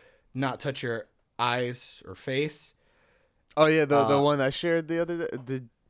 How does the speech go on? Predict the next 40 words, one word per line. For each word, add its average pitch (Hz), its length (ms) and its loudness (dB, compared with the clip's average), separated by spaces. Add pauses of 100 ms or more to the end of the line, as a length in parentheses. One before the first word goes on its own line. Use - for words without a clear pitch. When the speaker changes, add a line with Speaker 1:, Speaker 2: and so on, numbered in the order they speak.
(380)
Speaker 2:
or 123 100 0
did 120 180 -2
you 135 80 -10
share 160 220 0
it 147 100 -6
too? 143 180 -4
Speaker 1:
Oh, 175 380 12
I, 190 400 8
I 202 380 8 (360)
saw 180 400 4
it 147 140 -4
on 131 640 2 (260)
last 135 640 -2 (260)
week 127 160 -2
Speaker 2:
Oh, 160 60 2
no, 190 140 6
Speaker 1:
or - 20 8
Speaker 2:
wait, 175 200 6
this 214 160 4
is - 100 0
Speaker 1:
whatever 226 80 4
Speaker 2:
a 139 80 0
Speaker 1:
with - 100 -4
Speaker 2:
different 202 260 0
one. 135 160 -2
I'm 165 220 -4
thinking 180 400 -4
of, 139 320 4
uh, 117 460 4
I'm - 500 -16
thinking 160 340 -4
of 127 160 -2
the, 123 320 -4
uh, 92 540 -2 (120)
um, 80 680 -10 (800)
the 104 100 -2
wash 131 340 2
your 120 80 2
butt 127 380 0
one 90 360 -4